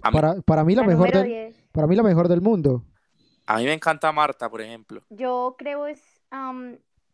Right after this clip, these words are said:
Speaker 3: bueno, hay muchas niñas excelentes, muchas jugadoras, pero yo creo en el, en el trabajo duro. Por eso,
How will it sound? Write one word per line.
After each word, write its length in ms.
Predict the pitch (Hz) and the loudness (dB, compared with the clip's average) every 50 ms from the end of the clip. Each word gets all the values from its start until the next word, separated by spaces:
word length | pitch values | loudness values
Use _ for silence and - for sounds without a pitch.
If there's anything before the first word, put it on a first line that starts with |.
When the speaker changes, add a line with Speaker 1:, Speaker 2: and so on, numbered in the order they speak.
| _ _ _ _ | _ _ _ _
Speaker 3:
bueno, 140 | 233 247 240 | -14 -12 -12
hay 60 | 240 | -12
muchas 260 | 240 240 233 285 277 | -12 -14 -14 -14 -14
niñas 320 | 277 277 277 269 269 269 269 | -14 -14 -16 -16 -16 -16 -16
excelentes, 540 | 269 262 - 240 208 220 220 208 214 226 | -18 -16 -16 -16 -14 -14 -16 -16 -16 -18
muchas 220 | 233 226 - 226 220 | -18 -18 -18 -18 -18
jugadoras, 500 | 247 220 233 220 208 208 202 214 - _ | -16 -14 -12 -12 -12 -12 -14 -16 -18 _
pero 160 | - 214 208 | -16 -16 -14
yo 160 | 202 202 208 202 | -14 -14 -14 -14
creo 160 | 214 220 220 | -14 -14 -14
en 80 | 226 | -14
el, 160 | 233 220 214 208 | -14 -16 -16 -18
en 120 | 214 214 208 | -18 -20 -20
el 140 | 202 190 - | -18 -16 -14
trabajo 360 | 214 214 208 202 208 214 220 | -12 -10 -10 -8 -8 -6 -6
duro. 280 | 220 220 208 202 214 214 _ _ _ _ - | -4 -4 -6 -8 -10 -16 _ _ _ _ -20
Por 140 | 220 208 | -16 -14
eso, 680 | 208 202 202 - 208 214 220 220 226 233 226 226 226 | -12 -12 -12 -10 -10 -8 -8 -8 -8 -10 -10 -12 -16